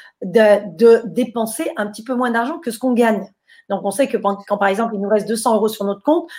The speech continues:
on se dit, « Waouh, là, on voudrait bien acheter une télé machin, mais on a plein de moyens d'acheter la télé, mais si on veut pas faire de crédit,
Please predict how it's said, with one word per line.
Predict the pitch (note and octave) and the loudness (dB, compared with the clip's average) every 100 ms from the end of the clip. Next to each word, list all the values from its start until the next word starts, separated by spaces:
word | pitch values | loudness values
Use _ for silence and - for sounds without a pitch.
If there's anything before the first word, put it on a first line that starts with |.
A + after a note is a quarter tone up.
| - | -8
on | G#3+ | -6
se | F#3+ | -2
dit, « | A3 | 2
Waouh, | A#3 A#3+ A3 G3+ G3+ | 6 6 4 2 2
là, | G#3 F#3+ - - | 2 2 -4 -6
on | G3 | -6
voudrait | G3+ G#3 G3+ | -2 -2 2
bien | A#3+ | 0
acheter | G3+ F#3+ A3+ | 0 -4 -4
une | G#3+ F#3+ | -4 -4
télé | G#3 F#3+ | -2 -2
machin, | F#3+ - D4 D#4+ | -2 -4 0 0
mais | C#4 A3 - _ | 2 -2 -4 _
on | G3 G3+ | -4 0
a | G3 | 0
plein | A#3 A#3+ | 2 2
de | A3+ | 2
moyens | A#3+ A#3 G#3+ | 2 2 0
d'acheter | F#3 - | -2 -2
la | F#3 | -4
télé, | F#3 G3+ D4 | -2 -2 0
mais | A3 | -2
si | - C#4 | -2 -2
on | |
veut | A3 A3 | -2 -2
pas | G#3 | -2
faire | G3+ | -2
de | F#3 | -4
crédit, | G3 G3 F#3+ D#4+ | -6 -4 0 -2